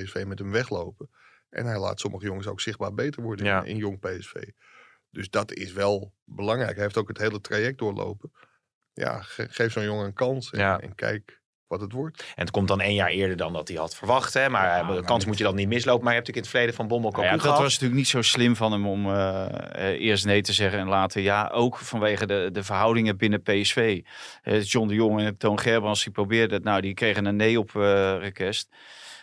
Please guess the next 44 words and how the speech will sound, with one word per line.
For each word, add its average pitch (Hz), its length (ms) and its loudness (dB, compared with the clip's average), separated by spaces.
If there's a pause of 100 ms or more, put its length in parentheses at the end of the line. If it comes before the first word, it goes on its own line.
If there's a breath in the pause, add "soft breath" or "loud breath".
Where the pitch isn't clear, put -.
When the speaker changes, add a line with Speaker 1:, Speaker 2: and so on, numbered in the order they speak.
(140 loud breath)
Speaker 3:
Eh, 101 380 2
en 110 180 -2
vervolgens 117 480 2
komt 110 200 -2
Marcel 117 260 2
Brands, 120 340 2
de 117 80 -2
nieuwe 110 220 2
directeur, 107 520 2
en 113 100 2
die 110 100 2
krijgt 107 300 0
een 110 80 0
ja. 117 400 2 (240 soft breath)
En 110 120 -6
Marcel 113 220 0
Brands 110 280 2
was 117 240 4
natuurlijk 107 400 -2
de 101 100 -10
technisch 127 340 2
directeur. 107 440 2
Dus 113 140 -4
ja, 113 220 4
w-, 67 240 -6
hoe 113 440 0
is 120 240 0
de 117 100 2
autoriteit 117 640 2
nu 127 160 6
nog 110 200 6
van 107 240 -2
John 110 240 0
de 104 60 0
Jong 120 260 2
als 101 340 0
technisch 110 320 0
Speaker 2:
Ja. 101 40 4
Speaker 3:
directeur 101 400 4
bij 113 120 4
P 107 280 2
S - 80 0
V? 95 240 -4 (180 loud breath)
Speaker 2:
Ja. 95 220 2